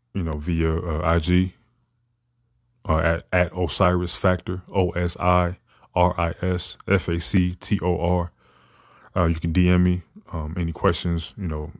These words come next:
anything you wanna talk about. Uh, you also can reach me on here. The app that I use for my podcast is called Anchor.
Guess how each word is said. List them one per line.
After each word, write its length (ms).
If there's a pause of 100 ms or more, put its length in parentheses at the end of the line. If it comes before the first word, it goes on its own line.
(120)
anything 400
you 80
wanna 160
talk 240
about. 360 (1080)
Uh, 200
you 80
also 160
can 120
reach 200
me 60
on 160
here. 340 (260)
The 120
app 180
that 100
I 80
use 360
for 80
my 80
podcast 480
is 120
called 240
Anchor. 360